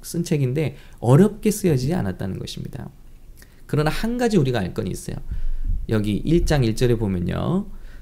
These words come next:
"예수 그리스도의 계시라. 이는 하나님이 그에게 주사 반드시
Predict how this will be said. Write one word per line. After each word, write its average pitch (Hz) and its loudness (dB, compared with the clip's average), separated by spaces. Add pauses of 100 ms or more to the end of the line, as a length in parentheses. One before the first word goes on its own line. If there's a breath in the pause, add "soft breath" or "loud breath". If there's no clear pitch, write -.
(220 loud breath)
"예수 117 2
그리스도의 139 0
계시라. 95 0
이는 110 0
하나님이 143 0
그에게 120 0
주사 85 -6 (340 soft breath)
반드시 127 0